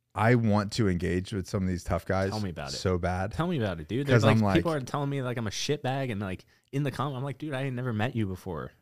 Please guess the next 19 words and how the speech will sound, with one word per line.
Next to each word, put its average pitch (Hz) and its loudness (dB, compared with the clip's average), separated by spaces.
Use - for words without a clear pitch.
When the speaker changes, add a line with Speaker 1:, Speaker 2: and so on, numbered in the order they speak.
Speaker 2:
Like, 87 -10
Speaker 1:
I'm 139 4
like, 113 4
"Hold 170 4
on, 95 4
let 147 2
me 311 0
look 160 2
at 110 -2
your 117 6
f-, - -10
first 185 8
of 123 6
Speaker 2:
Right. 110 8
Speaker 1:
all, 98 6
you're 120 8
fifty 143 8
pounds 113 6
overweight. 90 4